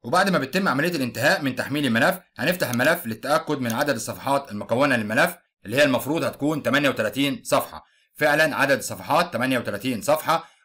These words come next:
ودي صفحات الملف اللي باللغه الانجليزيه زي ما حضرتك شايف،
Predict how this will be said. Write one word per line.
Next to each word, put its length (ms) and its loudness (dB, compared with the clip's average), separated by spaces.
ودي 260 -2
صفحات 520 2
الملف 380 0
اللي 140 -8
باللغه 340 0
الانجليزيه 680 -2
زي 160 0
ما 60 -2
حضرتك 240 0
شايف، 320 2